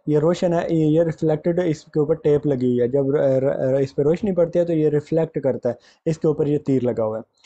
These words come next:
तो कहता है ये जो, ये जो साइन है ना, ये इस तरह यहाँ पे लगाया गया होगा, सेंटर में एक डंडा होगा जो कि रिफ्लेक्टेड होगा, luminosa रोशन होगा, और उसके ऊपर ये लगाया गया होगा।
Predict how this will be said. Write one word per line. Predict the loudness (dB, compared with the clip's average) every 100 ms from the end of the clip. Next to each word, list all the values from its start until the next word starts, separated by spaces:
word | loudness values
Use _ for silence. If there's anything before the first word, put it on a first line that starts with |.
| _ _ _
तो | -2
कहता | 0 0 2
है | 2
ये | 2 4
जो, | 2 0 -2
ये | 0 2
जो | 0
साइन | 0 0 2
है | 2
ना, | 2
ये | 2 0
इस | 0 -2 0
तरह | 2
यहाँ | 4 2 0
पे | 0
लगाया | 0 2 2
गया | 2 2
होगा, | 2
सेंटर | 0 0 0 0
में | 0 -2 -6 _ -4
एक | -2 0
डंडा | 0 2
होगा | 4 4 2
जो | 2 2
कि | 2 0 -2 _ -4
रिफ्लेक्टेड | -4 0 -2 0 0 2
होगा, | 2 4
luminosa | 2 2 2 2 2
रोशन | 0 0 0 0
होगा, | 2 0 -2 -12 _ -2
और | 0
उसके | 0 0
ऊपर | 0 2
ये | 2 2
लगाया | 2 2 0
गया | 0
होगा। | -2 -4